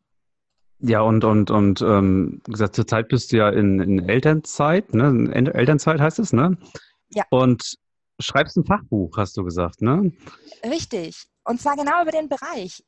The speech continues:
Speaker 2: Ergotherapie in der Onkologie, weil, <laughs> wie ich's gerade gesagt habe, <laughs> was macht man als Ergotherapeut in der Onkologie?
Speaker 1: Das
Speaker 2: Und
Speaker 1: ist richtig, ja.
Speaker 2: tatsächlich <laughs> habe ich mir da, ähm, ha-, bin ich da sehr auf Literaturrecherche geko-, gegangen und, ähm,
Speaker 1: Ja.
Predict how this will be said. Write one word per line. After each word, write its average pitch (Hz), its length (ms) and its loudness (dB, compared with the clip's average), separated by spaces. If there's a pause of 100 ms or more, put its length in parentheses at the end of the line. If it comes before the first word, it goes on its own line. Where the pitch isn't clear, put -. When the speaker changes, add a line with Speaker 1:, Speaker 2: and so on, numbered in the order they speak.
Speaker 2:
Ergotherapie 240 720 -4
in 220 80 -8
der 214 140 -4
Onkologie, 165 580 -8
weil, 175 460 -8
<laughs> - 240 -20
wie 220 120 -4
ich's 190 140 -10
gerade 190 260 -8
gesagt 170 420 -12
habe, - 240 -8
<laughs> - 80 -20 (260)
was 196 200 -8
macht - 300 -16
man 185 200 -12 (300)
als - 160 -8
Ergotherapeut 202 720 -6
in 247 100 -6
der 277 140 -2
Onkologie? 180 540 -10 (420)
Speaker 1:
Das 117 140 0
Speaker 2:
Und 233 100 -2
Speaker 1:
ist 247 60 -4
richtig, 202 320 0
ja. 92 200 0
Speaker 2:
tatsächlich - 280 -8 (320)
<laughs> 294 180 -10 (480)
habe 240 260 -4
ich 247 120 -6
mir 226 180 -4
da, 196 600 -4
ähm, 185 180 -10
ha-, - 120 -10
bin 240 240 -4
ich 254 100 -6
da 214 120 -2
sehr 220 200 -4
auf - 100 -12
Literaturrecherche 208 840 -8
geko-, 165 500 -12
gegangen 175 480 -10
und, 196 260 -12
ähm, - 80 -6
Speaker 1:
Ja. 107 300 0